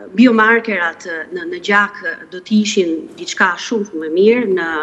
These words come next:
kërkimet shkencore përdoren, e, dhe, e, janë indikator të gjendjes së sëmundjes, të, mm, avancimit të saj, ose kur jep një, një trajtim mjekësor, e,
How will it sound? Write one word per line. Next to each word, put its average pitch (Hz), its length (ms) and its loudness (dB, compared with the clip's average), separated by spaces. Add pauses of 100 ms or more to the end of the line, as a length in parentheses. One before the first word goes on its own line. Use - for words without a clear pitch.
kërkimet 196 420 0
shkencore 175 500 -8
përdoren, 214 680 0 (540)
e, 190 160 -4 (580)
dhe, 220 180 2
e, 196 580 0 (280)
janë 240 340 4
indikator 208 680 -2
të 180 240 -4
gjendjes 226 380 0
së 208 100 -6
sëmundjes, 208 720 -2
të, 180 140 -8 (120)
mm, 165 600 -8
avancimit 226 600 0
të 196 80 -8
saj, 196 520 -4
ose 226 340 -8
kur 196 160 -6
jep 240 320 0 (480)
një, 196 220 4 (420)
një 208 160 4
trajtim 202 580 2
mjekësor, 208 600 -2
e, - 340 -12